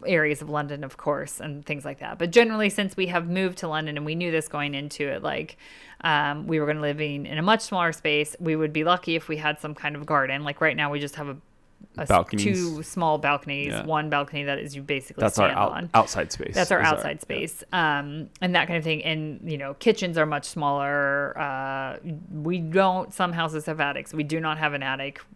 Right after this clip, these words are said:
Speaker 2: Mm-mm.
Speaker 1: Generally in Europe, like, storage space is not a thing.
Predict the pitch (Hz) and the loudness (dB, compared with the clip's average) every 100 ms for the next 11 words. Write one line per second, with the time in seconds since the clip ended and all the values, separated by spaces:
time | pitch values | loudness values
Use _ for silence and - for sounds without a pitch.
0 | - 104 - 101 104 110 160 180 220 233 | -10 -8 -6 -8 -8 -8 -2 4 4 6
1 | 226 220 220 220 214 196 185 185 190 196 | 4 4 4 2 0 -2 0 2 2 0
2 | 196 - 165 156 - - 165 175 185 - | -10 -2 -2 -2 -6 0 2 2 -2 -6
3 | - 185 185 - - 165 156 160 156 135 | -2 -2 -2 -12 -10 -8 -4 -4 -6 -10
4 | - 180 269 330 | -6 -4 -4 -8